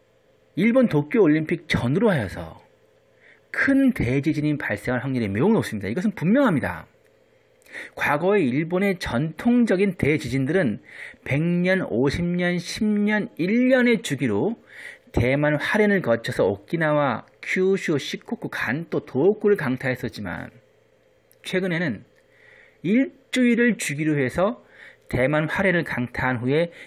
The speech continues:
요나코니, 나제, 류쿠에도, 도카라 열도, 수와노 세지마 화산을 자극한 후에 큐슈에 상륙합니다. 그 후에 큐슈 가고시마현의 사쿠라지마, 사스마이오지마, 구찌노 에라부 화산 등이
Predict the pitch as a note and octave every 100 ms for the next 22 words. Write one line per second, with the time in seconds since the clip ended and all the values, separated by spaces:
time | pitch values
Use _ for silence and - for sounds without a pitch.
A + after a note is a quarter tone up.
0 | - A#2 C3+ E3+ - D#3 C#3 G#2+ G#2 B2+
1 | D3+ A#2+ A2 C#3+ G3+ - G#3+ E3 - A#2
2 | - G3+ D#3 B2+ - B2 - G#3 G#3 F#3
3 | F#3 F3 D#3 D3+ D3+ C#3+ - - B2+ -
4 | C#3+ - G#3+ B3 B3+ _ _ _ _ _
5 | _ - _ _ _ - A#3+ A#3+ - F#3+
6 | F#3+ A#3 A#3 _ _ _ - - G3 D3+
7 | - F3 F#2 E2 - _ _ _ _ _
8 | _ - - _ _ _ - F#3 F#3 A3
9 | A3 A#3 - - _ - G#3 A3 - G3+
10 | F#3+ E3 - - - A#2 G3+ G#3+ F#3 E3+
11 | D#3 C3 - - A3 F3 E3 A#2+ F2 -
12 | - - G3+ G#3+ - A3+ F#3+ E3 F3+ D#3
13 | C#3 C#3+ G#2+ E2+ - - - _ _ D#3+
14 | D#3 - G#3+ A3 C3+ C3+ C#3+ D#3 E3 D#3
15 | B2 A#2+ C#3 A#3